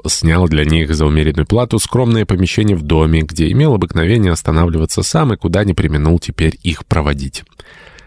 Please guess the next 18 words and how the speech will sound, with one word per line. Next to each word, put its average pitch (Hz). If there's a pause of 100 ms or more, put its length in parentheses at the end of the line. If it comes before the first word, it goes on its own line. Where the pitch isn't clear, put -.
(220)
Оказалось, 98
что -
квартира 123
эта 104
расположена 95
напротив 101
жилища 85
госпожи 95
Бернштейн, 98
и 78
окерское 76
семейство, 95
прибывшее 78
в -
Танбридж 95
в -
субботу 82
вечером, 139